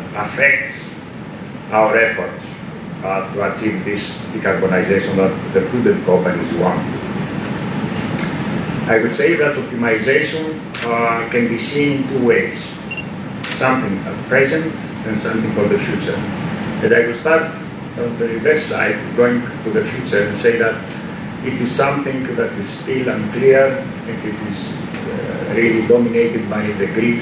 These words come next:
fuels that will be available that time. Uh, now it is early to say something about this. Many efforts are carried out around the world. However, nobody has a crystal ball. Nobody knows exactly what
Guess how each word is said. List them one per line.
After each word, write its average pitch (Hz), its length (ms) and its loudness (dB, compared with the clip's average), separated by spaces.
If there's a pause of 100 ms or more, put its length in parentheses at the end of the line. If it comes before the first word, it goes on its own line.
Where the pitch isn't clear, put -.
fuels 110 280 4
that 110 200 2
will 107 100 2
be 107 100 6
available 101 540 2
that 107 240 2
time. - 300 2 (1500)
Uh, 110 600 0
now 135 260 4
it 139 180 4
is 123 320 -4 (120)
early 139 300 4
to - 120 -6
say 98 280 -2
something 95 360 -4
about 95 340 -2
this. - 300 -2 (540)
Many 123 320 4
efforts 104 480 -4
are 98 240 -2
carried 107 300 0
out 90 200 -2 (160)
around 101 300 2
the 98 180 4
world. - 220 6 (680)
However, 131 680 4 (120)
nobody 120 340 4
has 113 240 4
a 107 80 2
crystal 110 440 -2 (120)
ball. 127 260 2 (260)
Nobody 120 380 4
knows 113 240 6
exactly 110 640 2
what 110 160 2